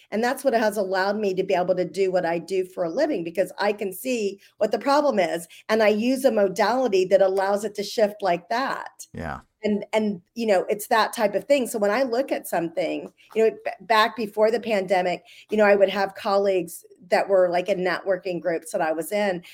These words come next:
Speaker 1: that would kiddingly say, you know, "If you have, if you're looking, you know, for alternatives, if you're trying to figure out something, you know, take Brenda for a cup of coffee and tell her
Speaker 2: <laughs>
Speaker 1: what you're working on, and she'll give you some ideas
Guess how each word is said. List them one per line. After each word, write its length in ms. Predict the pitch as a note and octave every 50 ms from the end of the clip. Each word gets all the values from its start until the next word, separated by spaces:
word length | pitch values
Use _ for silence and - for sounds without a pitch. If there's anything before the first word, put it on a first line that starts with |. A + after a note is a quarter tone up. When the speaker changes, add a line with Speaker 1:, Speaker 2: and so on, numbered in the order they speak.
| - - -
Speaker 1:
that 100 | A3 G#3
would 160 | G#3+ G3+ G#3+
kiddingly 440 | - C4 A#3 A3+ A3 G#3+ F#3+ F3+ F3
say, 420 | F3 - - A#3+ A3+ G#3 F#3 E3+ E3+
you 80 | - G3
know, 120 | F#3+ F3+
"If 200 | F3 F3+ F3+ -
you 140 | G#3+ G#3 G#3
have, 520 | F#3+ F3 G3 G3 G#3 G3 F#3+ F3+ F3 - _ _ _ _ _ _ -
if 100 | G3+ -
you're 120 | G#3+ G3+
looking, 840 | G3 G3 A3+ A#3+ B3 B3 - A#3 G#3 G3 F#3+ F#3 F3+ F3 F3 E3+ - _ _ _ _ _ _ _ _ _ _ _ _ _ _ _ _ _ _ _
you 100 | - A3
know, 260 | G#3+ G3 E3+ E3 - G3+
for 260 | - - A#3 G#3+ G3+
alternatives, 760 | G3 F#3 F3+ - - C4+ C4 C4 A#3+ G3+ C4 - - - -
if 120 | G3 F3+
you're 180 | G#3 G#3+ G3+ G3+
trying 320 | - - A#3+ A3 A3+ A3
to 80 | G#3 G3
figure 400 | G#3 - A#3 G#3 G3+ F#3+ F#3 - -
out 260 | F3 F#3+ G3+ - - -
something, 520 | - G#3+ F3+ F3+ F3+ - E3 D#3 D#3+ - -
you 60 | G3
know, 160 | F#3+ F3 - - - _ -
take 220 | - G#3+ G3+ G#3 -
Brenda 220 | G3+ G3 F#3 F#3+ F3+
for 180 | - - E3+
a 40 | E3
cup 240 | - - F#3 F3 -
of 80 | - -
coffee 600 | _ F3 E3+ D#3+ F3+ - - B2+ A#2 - - _ _ _ - D3 C3+ -
and 120 | - - B2+
tell 160 | A3 G#3+ G#3+
her 100 | G#3 G3+
Speaker 2:
<laughs> 20 |
Speaker 1:
what 140 | G3 G3 -
you're 120 | F3+ F3 D#3+
working 360 | F3+ G3+ G#3+ G#3 A#3 G3 F3+
on, 140 | D#3 D#3 D#3+
and 120 | F3 F3
she'll 140 | - - G3
give 180 | F#3+ F#3 F3 -
you 80 | E3 D#3+
some 220 | - - D3+ C#3+
ideas 580 | C3+ C3+ C#3 - - G#2 - - - - -